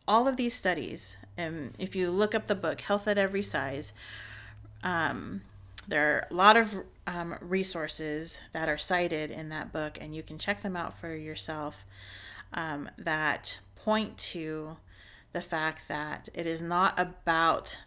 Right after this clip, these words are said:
the fat on your body. And focusing on dieting to reduce the fat on your body actually results in more harm to your health.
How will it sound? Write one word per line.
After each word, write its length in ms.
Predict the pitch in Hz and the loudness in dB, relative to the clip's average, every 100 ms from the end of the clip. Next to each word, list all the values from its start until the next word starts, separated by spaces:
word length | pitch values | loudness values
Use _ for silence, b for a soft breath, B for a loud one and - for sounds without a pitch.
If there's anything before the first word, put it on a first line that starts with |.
| - | -8
the 100 | 165 | -8
fat 640 | - 151 151 - - - - - | -6 -2 -2 -2 -6 -10 -12 -8
on 400 | 170 165 151 156 | -4 -2 -4 -6
your 200 | - 151 | -8 -8
body. 580 | 151 151 147 151 147 170 - - - - - - - - - - - - - - b b b b b b b b b b b | -6 -6 -4 -4 -6 -10 -16 -20 -20 -20 -20 -20 -20 -20 -20 -20 -20 -20 -20 -20 b b b b b b b b b b b
And 180 | 175 165 | -2 -2
focusing 720 | - 202 208 226 - 208 196 - | 4 8 8 6 0 0 0 0
on 520 | 175 170 160 160 170 - - 175 | 2 2 2 -2 -6 -12 -18 -2
dieting 580 | 175 170 180 170 156 | 4 6 6 4 -2
to 600 | 160 - 165 160 156 156 147 | -4 -4 -2 -2 -2 -4 -4
reduce 380 | 165 175 185 185 | -4 0 0 0
the 120 | 175 | -4
fat 440 | - 165 160 - - | 0 2 2 -2 -4
on 180 | 170 160 | -4 -4
your 140 | 156 | -4
body 680 | 151 156 160 156 143 165 - - - b b b b | -2 0 0 -2 -6 -10 -12 -20 -20 b b b b
actually 360 | 185 180 - 175 | 2 4 0 0
results 460 | 165 160 156 - - | 0 0 -2 -2 -6
in 140 | 170 | -6
more 220 | 165 127 | -4 -2
harm 340 | - - - - b b b b b _ - | -4 -6 -10 -12 b b b b b _ -8
to 100 | 160 | -4
your 140 | 143 | -4
health. 400 | - - - - | -6 -10 -16 -18